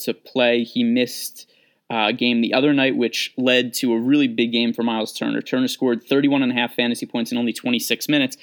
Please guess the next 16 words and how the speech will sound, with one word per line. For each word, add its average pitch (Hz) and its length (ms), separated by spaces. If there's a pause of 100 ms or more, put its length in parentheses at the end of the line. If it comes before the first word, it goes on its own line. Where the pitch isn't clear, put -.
(220)
But - 100
the 151 80
reason 180 320
he 170 80
only 147 140
played 135 220
twenty-six 120 500
minutes 131 360 (280)
wasn't 151 280
because 131 300
of 120 80
his 113 140
usual 120 360
foul 113 320
trouble 117 300
nonsense 113 720